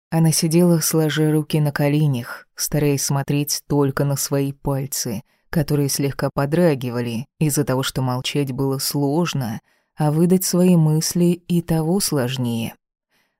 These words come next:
На тонком указательном всего одно кольцо, доставшееся от матери, единственное, которое отец не продал, чтобы выплатить долги Олегу Лебединскому. От голода слегка посасывала под ложечкой.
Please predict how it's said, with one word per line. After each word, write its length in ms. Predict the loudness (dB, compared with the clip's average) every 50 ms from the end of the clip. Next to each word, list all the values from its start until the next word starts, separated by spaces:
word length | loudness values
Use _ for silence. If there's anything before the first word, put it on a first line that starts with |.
| _ -4
На 160 | -2 -2 2
тонком 360 | 2 4 4 4 4 4 4
указательном 580 | 4 2 2 2 0 0 2 2 0 0 0 -2
всего 360 | -2 -2 -2 0 2 2 2
одно 280 | 2 2 0 0 0
кольцо, 600 | 0 0 -2 -2 -2 -4 -4 -4 -2 -2 -4 -4 -8 _ _ 0
доставшееся 840 | 2 2 2 0 -2 -2 -2 -2 -2 -2 -2 -2 -2 -2 0 -2
от 100 | 0 -2
матери, 520 | -2 -4 -4 -4 -4 -4 -4 -4 -4 -6 -8 _ _ _ _ _ _ 0
единственное, 1000 | 2 4 4 4 4 6 6 6 6 6 2 0 -2 -2 0 0 0 -2 -2 -2
которое 400 | -2 -4 -2 -2 -2 -2 -2 -2
отец 340 | -2 -4 -4 -4 -2 -2 -2
не 140 | 0 -2 -2
продал, 500 | 0 0 0 2 2 0 0 -2 -4 -6
чтобы 380 | -8 -6 -4 -2 0 0 2 2
выплатить 580 | 2 2 2 2 2 2 2 0 -2 -2 -2
долги 440 | 0 0 2 2 0 2 2 4 4
Олегу 340 | 4 2 2 0 0 0 0
Лебединскому. 920 | 0 0 0 0 -2 -2 -2 -4 -4 -6 -6 -8 -8 -8 -6 -8 -8 -10 _ _ _ _ _ _ _ _ _ _ _ _ _
От 160 | -4 -4 -2 0
голода 340 | 0 2 2 2 2 0
слегка 460 | -2 -2 -2 -2 -2 -4 -4 -8 -6 -4
посасывала 680 | -4 -2 -2 -2 -2 -2 -4 -4 -4 -4 -4 -4 -4 -2
под 220 | -4 -4 -4 -2
ложечкой. 680 | -4 -4 -4 -4 -6 -8 -8 -8 -8 -8 -8 -8 -8